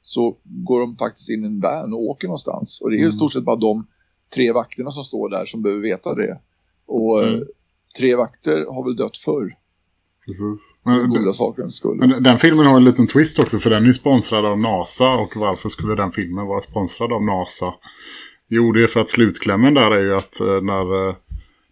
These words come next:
Speaker 2: de här då kliver ur kapseln och inte åker upp till Mars då, så exploderar den riktiga kapseln som de säger sig ha skjutit upp när den kommer tillbaka. Och då inser de, "Ja, men vi kan ju inte vara kvar här, för i så fall kommer alla fatta att, eh, ingen har varit uppe i rymden." Men då har den här Simon Schack också gjort lite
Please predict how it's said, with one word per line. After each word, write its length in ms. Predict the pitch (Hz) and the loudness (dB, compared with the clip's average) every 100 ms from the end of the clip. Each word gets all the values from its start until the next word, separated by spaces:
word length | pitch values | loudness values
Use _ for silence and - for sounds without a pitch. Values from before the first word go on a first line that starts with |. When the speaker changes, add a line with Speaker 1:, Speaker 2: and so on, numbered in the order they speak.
| - | -6
Speaker 2:
de 120 | 104 | -2
här 160 | 104 107 | 0 4
då 320 | 120 107 107 | 4 4 2
kliver 300 | - 107 104 | 0 0 2
ur 100 | 101 | 0
kapseln 480 | - 123 - 104 98 | 0 0 0 -2 -2
och 280 | 101 104 107 | -2 -2 -2
inte 220 | 95 101 | -2 -4
åker 220 | 92 110 | -2 0
upp 140 | 123 - | 0 2
till 120 | 135 | 4
Mars 220 | 107 - | 4 0
då, 140 | 98 90 | -6 -4
så 180 | 101 113 | -4 -4
exploderar 720 | - - 113 117 98 107 123 | -6 -2 2 4 4 2 2
den 120 | 117 | 2
riktiga 300 | - 104 107 | 0 -2 0
kapseln 480 | 139 127 - 104 95 | 0 0 0 -2 -2
som 140 | 104 | -2
de 100 | 101 | -2
säger 280 | - 92 90 | -2 -2 -4
sig 160 | - | -4
ha 80 | 92 | -4
skjutit 360 | - 92 101 127 | -4 -6 -4 0
upp 240 | 135 - | -2 -2
när 100 | 110 | -2
den 180 | 101 92 | -2 -2
kommer 200 | - 95 | -4 -2
tillbaka. 500 | 107 107 92 90 117 | 0 0 0 0 -2
Och 60 | 110 | 2
då 100 | 117 | 2
inser 240 | 101 104 | 0 -4
de, 80 | 98 | -4
"Ja, 240 | 101 127 110 | -2 -2 -2
men 180 | 107 104 | -2 -2
vi 60 | |
kan 120 | - | -2
ju 40 | 117 | -4
inte 120 | 98 | -2
vara 100 | 101 | -6
kvar 260 | - 123 113 | -4 -2 0
här, 80 | 92 | 0
för 140 | 107 | -4
i 40 | 98 | -6
så 160 | 107 | -6
fall 140 | 107 95 | -6 -6
kommer 200 | 98 95 | -4 -4
alla 140 | 90 | -4
fatta 340 | - - - | -6 -10 -10
att, 200 | 95 - | -10 -8
eh, 220 | 98 98 98 | -8 -6 -6
ingen 180 | 98 | -6
har 60 | 95 | -4
varit 240 | 107 - | -4 -2
uppe 160 | 151 147 | -2 0
i 40 | |
rymden." 340 | 127 92 90 92 - - - - - - _ - | 0 0 -4 -6 -10 -20 -18 -16 -16 -18 _ 0
Men 80 | |
då 120 | 107 110 | 4 6
har 100 | 131 | 8
den 80 | |
här 140 | 185 233 | 8 6
Simon 320 | - 110 107 | 4 2 2
Schack 320 | - 117 - | 2 0 2
också 240 | 110 - 143 | -2 2 2
gjort 180 | - | 2
lite 260 | 104 95 | 0 -2